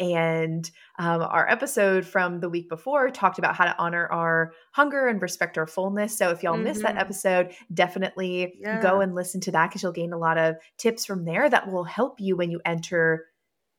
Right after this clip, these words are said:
Speaker 1: these seasons.
Speaker 2: Yeah, and being happy at certain points is actually, like, a commandment or a mitzvah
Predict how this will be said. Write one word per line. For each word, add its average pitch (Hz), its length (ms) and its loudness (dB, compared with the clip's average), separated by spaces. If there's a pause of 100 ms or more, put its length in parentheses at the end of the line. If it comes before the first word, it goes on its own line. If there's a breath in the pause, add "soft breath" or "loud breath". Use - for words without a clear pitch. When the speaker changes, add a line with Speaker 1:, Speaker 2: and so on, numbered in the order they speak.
(100)
Speaker 1:
these 175 320 -2
seasons. - 640 -8 (640 soft breath)
Speaker 2:
Yeah, 240 380 6
and 220 220 0
being 294 360 0
happy 220 520 4
at 226 120 2
certain 226 440 0
points 220 480 -2
is 208 120 -2
actually, 208 320 2
like, 214 200 4
a 202 60 2
commandment 202 680 2
or 196 160 2
a 185 40 2
mitzvah 190 640 2